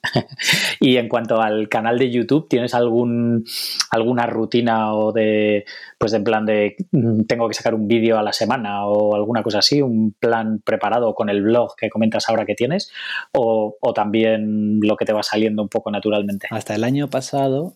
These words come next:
Speaker 2: eh, sí que era lo que me iba saliendo, iba grabando. Y en enero dije, "Me voy a tomar esto en serio, digo, voy a, voy a hacerlo más profesional". Y creé una intro para el canal y me propuse subir... Eh,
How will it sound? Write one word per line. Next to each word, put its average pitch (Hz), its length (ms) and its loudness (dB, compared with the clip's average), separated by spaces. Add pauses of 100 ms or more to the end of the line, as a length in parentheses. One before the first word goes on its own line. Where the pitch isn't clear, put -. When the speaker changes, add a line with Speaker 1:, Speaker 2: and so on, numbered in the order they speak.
Speaker 2:
eh, 107 500 -2
sí 113 160 -6
que 120 100 -2
era 107 360 -2 (320)
lo 110 160 -4
que 110 80 -4
me 117 100 2
iba 117 140 2
saliendo, 98 420 -6
iba 104 200 -6
grabando. 95 440 -10
Y 113 160 -6
en 110 80 -4
enero 113 300 0
dije, 110 460 -4
"Me 117 100 -4
voy 139 100 0
a 151 60 0
tomar 127 240 -4
esto 110 160 -12
en 104 40 -14
serio, - 300 -16
digo, 98 220 -16
voy 120 140 -2
a, 110 280 -4
voy 113 160 -4
a 120 40 -4
hacerlo 107 280 -8
más 101 220 -8
profesional". 98 520 -14 (760)
Y 110 180 -4
creé 107 240 -2
una 110 220 0
intro 110 200 -2
para 101 140 -2
el 98 60 -6
canal 135 480 0
y 117 60 0
me 110 100 -4
propuse 110 380 -8
subir... 107 420 -6
Eh, 98 340 -10